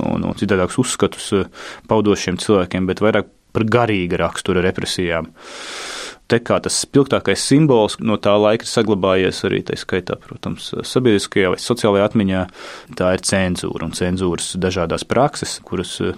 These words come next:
caurauda padomju sabiedrības ikdienas dzīvi, publisko telpu, un kas lielā mērā arī radīja pamatu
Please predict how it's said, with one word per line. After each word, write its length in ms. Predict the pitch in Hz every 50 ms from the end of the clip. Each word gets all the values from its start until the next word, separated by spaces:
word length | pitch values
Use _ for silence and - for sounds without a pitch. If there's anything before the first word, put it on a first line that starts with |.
| -
caurauda 680 | - - 110 110 110 110 107 101 92 92 92 92 92 - - - - - - - - -
padomju 320 | - 107 104 98 90 90 -
sabiedrības 380 | 98 95 90 90 90 - - 110
ikdienas 360 | 101 95 92 90 87 87 92 98
dzīvi, 400 | 113 135 151 151 131 113 - - - - - - - - - - - - - - _ - -
publisko 400 | 98 90 92 - - - 95 95
telpu, 540 | - - 127 139 156 165 170 170 - 196 - - - - - - - - - - - - -
un 480 | 92 90 87 90 87 87 87 90 90 87 -
kas 220 | - 95 - - -
lielā 260 | 95 95 95 95 92 90
mērā 380 | 92 92 95 95 95 92 90 87 - - - _ - 92 92 90 87
arī 300 | 90 90 87 87 87 87 92 - - - - - -
radīja 440 | - 107 98 107 104 98 98 95 -
pamatu 1040 | - - 110 107 107 101 90 90 - - - 95 92 92 90 90 90 90 90 90 90